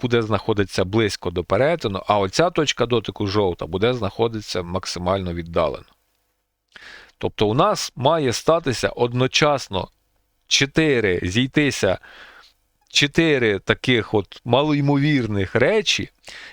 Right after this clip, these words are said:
і туди оця от роздільна, вона буде наближатися до оцієї дотичної. Тобто вона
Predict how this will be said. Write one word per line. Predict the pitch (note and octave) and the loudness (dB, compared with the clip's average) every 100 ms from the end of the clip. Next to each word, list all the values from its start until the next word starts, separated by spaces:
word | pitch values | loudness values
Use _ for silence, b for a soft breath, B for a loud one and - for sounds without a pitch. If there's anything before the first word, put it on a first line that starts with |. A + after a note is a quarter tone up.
| B | B
і | C3+ | -2
туди | - C#3 C3 F#3+ G3 - | 0 0 2 2 2 0
оця | C3+ - - D3 | -2 0 2 2
от | A#2+ - | 2 0
роздільна, | A#2+ A2+ G#2+ D3 A#3 D#3+ A2 | 2 2 0 0 2 2 2
вона | G2 G#2+ C#3+ E3 | 2 2 2 0
буде | C#3 C3 C3+ | 0 0 2
наближатися | B2+ A#2+ B2+ B2+ A2 D3+ D#3+ C3+ - A#2+ | 0 2 2 2 2 2 2 -2 2 0
до | A2+ A#2 | 2 2
оцієї | A2 - A2+ A#2 C#3 B2 | 2 -2 -2 0 2 0
дотичної. | A#2 A#2 - G2+ - - E2+ E2+ - | -2 -2 0 0 -2 -4 -6 -8 -8
Тобто | G2+ - | -6 -4
вона | G#2 B2+ | -2 0